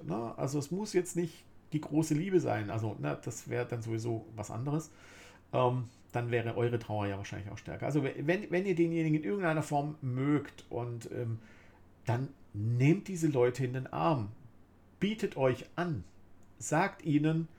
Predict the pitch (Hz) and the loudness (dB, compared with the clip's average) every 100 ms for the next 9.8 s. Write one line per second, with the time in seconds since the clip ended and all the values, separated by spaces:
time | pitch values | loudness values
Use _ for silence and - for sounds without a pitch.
0 | - - - - - - - 175 175 123 | -20 -20 -20 -20 -20 -18 0 6 8 6
1 | - - - 143 139 - - - 165 165 | -2 -16 -4 -4 -4 -12 -18 0 2 4
2 | 175 196 160 165 165 156 143 147 131 113 | 4 6 6 6 6 2 4 6 6 4
3 | 120 139 135 147 147 135 180 180 170 151 | 2 0 2 4 4 2 0 2 0 0
4 | 135 123 117 127 127 135 131 - - - | -2 -4 -8 -4 -4 -4 -6 -14 -8 0
5 | 175 175 175 165 156 160 147 160 185 123 | 4 4 4 2 2 2 4 6 6 2
6 | 101 - 123 120 120 120 127 123 120 143 | -2 -4 -2 -2 -4 -6 -6 -6 -6 -8
7 | - 196 180 220 233 190 143 117 107 98 | 0 0 2 6 6 8 6 4 4 2
8 | 95 - 123 120 120 - - - - - | 0 -2 -2 -2 -8 -12 -20 -20 -20 -20
9 | - 202 185 143 113 104 90 | -4 2 6 6 4 -2 -8